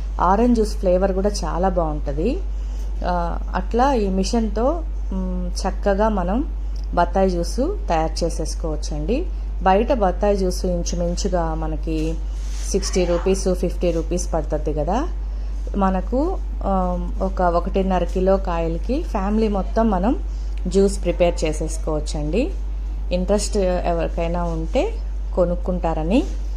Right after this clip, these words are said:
నేను దీని రివ్యూ ఇస్తున్నాను.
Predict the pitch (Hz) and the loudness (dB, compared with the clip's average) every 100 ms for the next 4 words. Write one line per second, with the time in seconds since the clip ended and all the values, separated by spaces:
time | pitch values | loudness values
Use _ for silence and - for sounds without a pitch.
0 | - - - - - 175 170 170 160 165 | -4 -4 -4 -4 -2 0 0 0 -2 0
1 | 175 170 165 156 165 180 156 180 175 160 | 0 2 0 -2 2 2 2 2 2 0
2 | - 160 156 156 240 | -2 -2 0 2 0